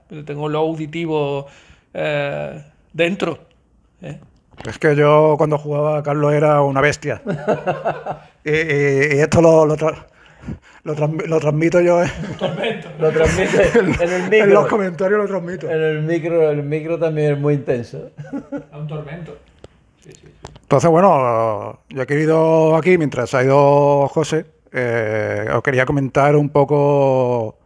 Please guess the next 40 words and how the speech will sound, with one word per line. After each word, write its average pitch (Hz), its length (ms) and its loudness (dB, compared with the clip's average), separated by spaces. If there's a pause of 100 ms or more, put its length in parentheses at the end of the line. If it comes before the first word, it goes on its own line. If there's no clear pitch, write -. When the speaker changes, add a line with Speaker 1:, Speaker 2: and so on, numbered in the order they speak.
(300)
Speaker 2:
porque 113 200 -6
claro, 120 240 -2
yo 107 300 -12
estoy 110 220 -10
muy 110 80 -8
metido 110 520 -6
en 113 60 -2
la, 110 120 -4 (180)
en 120 140 2
la 113 100 4
A - 40 2
T 113 120 0
P 120 260 -2
y 123 40 -6
todo 123 200 2
eso, 123 160 2
yo 131 160 -2
me 147 80 0
entero 143 400 2
de, 135 400 -2
de 135 220 0
muchas 139 300 0
cosas. 120 260 -2 (400)
Entonces, 165 540 -2 (320)
claro, 147 200 0
os 151 80 -4
quería 139 240 -2
comentar, 160 720 0 (1400)
eh, 127 1000 -6 (600)
lo 143 340 -4
que 143 100 -6
ha 135 80 -4
dicho 139 1120 -2
la 131 80 -4
A 131 40 -2
T 135 120 0
P 147 100 4
en 151 80 6
un 151 140 4
comunicado, 160 640 0